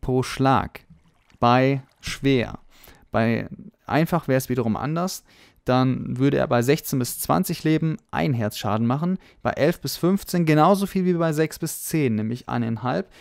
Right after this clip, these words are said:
Und bei eins bis fünf Leben macht er noch zwei Herzen Schaden. Aber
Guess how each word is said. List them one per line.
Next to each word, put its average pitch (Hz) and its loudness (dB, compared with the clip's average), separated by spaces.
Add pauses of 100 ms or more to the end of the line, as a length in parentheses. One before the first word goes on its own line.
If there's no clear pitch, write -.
(220)
Und 143 -4
bei 123 0
eins 143 0
bis 131 -6
fünf - -2
Leben 160 2
macht 147 -2
er 151 -2
noch 147 -4
zwei 151 0
Herzen 110 0
Schaden. 107 0
Aber 160 4